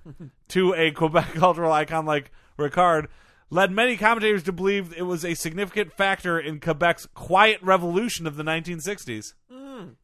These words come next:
Speaker 1: Yeah, it's pretty crazy.
Speaker 2: I, of course, remember Quebec's quiet revolution of the sixties.
Speaker 1: Oh, I couldn't hear it.
Speaker 2: I don't at all.
Speaker 1: Yeah,
Speaker 2: <laughs>
Speaker 1: I couldn't hear
Speaker 2: It was
Speaker 1: it.
Speaker 2: very quiet. I
Speaker 1: Yeah.
Speaker 2: think nobody knew about it. <laughs>
Speaker 1: Uh, furthermore, well, the quiet revolution of the nineteen sixties was them, like,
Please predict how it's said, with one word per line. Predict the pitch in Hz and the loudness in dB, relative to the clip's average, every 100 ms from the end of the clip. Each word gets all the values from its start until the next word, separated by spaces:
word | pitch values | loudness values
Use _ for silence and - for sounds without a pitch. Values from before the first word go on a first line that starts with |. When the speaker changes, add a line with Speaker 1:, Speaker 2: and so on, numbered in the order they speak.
| _ | _
Speaker 1:
Yeah, | 156 196 | -10 -10
it's | 143 | -12
pretty | - 151 | -16 -18
crazy. | 170 170 135 - _ | -16 -16 -18 -20 _
Speaker 2:
I, | 185 | -12
of | 214 | -12
course, | 143 240 277 | -6 -6 -6
remember | 208 180 147 139 | -8 -12 -10 -12
Quebec's | - 147 143 135 - - _ | -14 -12 -10 -12 -16 -20 _
quiet | 156 147 151 | -12 -12 -12
revolution | 151 131 135 135 139 | -14 -14 -14 -16 -18
of | |
the | 123 | -20
sixties. | - 131 - 113 90 _ _ | -20 -20 -20 -20 -20 _ _
Speaker 1:
Oh, | 135 | 2
I | 139 | 2
couldn't | 170 139 | 0 -6
hear | 113 113 | -6 -6
it. | 98 | -6
Speaker 2:
I | |
don't | 135 139 131 113 | -12 -14 -16 -16
at | 127 | -18
all. | 113 110 143 | -16 -16 -8
Speaker 1:
Yeah, | 117 107 - | -6 -4 -8
Speaker 2:
<laughs> | |
Speaker 1:
I | 165 | -12
couldn't | 127 - 117 | -16 -16 -14
hear | 110 | -12
Speaker 2:
It | |
was | - | -6
Speaker 1:
it. | |
Speaker 2:
very | 220 214 | -4 -4
quiet. | 214 214 170 - | -2 -2 -4 -6
I | 147 | -8
Speaker 1:
Yeah. | 139 | -6
Speaker 2:
think | 117 | -6
nobody | 196 208 | -8 -8
knew | 151 | -12
about | 123 117 113 | -14 -14 -16
it. | 117 143 | -18 -20
<laughs> | 131 - | -20 -10
Speaker 1:
Uh, | 139 151 151 143 123 | 2 6 6 6 2
furthermore, | - 240 220 196 180 | -2 0 0 0 0
well, | 190 190 | 2 4
the | 180 | 2
quiet | - 185 180 | 2 2 4
revolution | 170 160 151 151 151 | 2 -2 -4 -6 -8
of | 143 | -8
the | |
nineteen | 135 135 131 127 | -6 -6 -6 -10
sixties | 127 120 127 113 107 | -8 -8 -10 -10 -8
was | 110 101 | -10 -6
them, | 117 110 110 | -6 -6 -10
like, | 110 107 107 - | -10 -8 -8 -14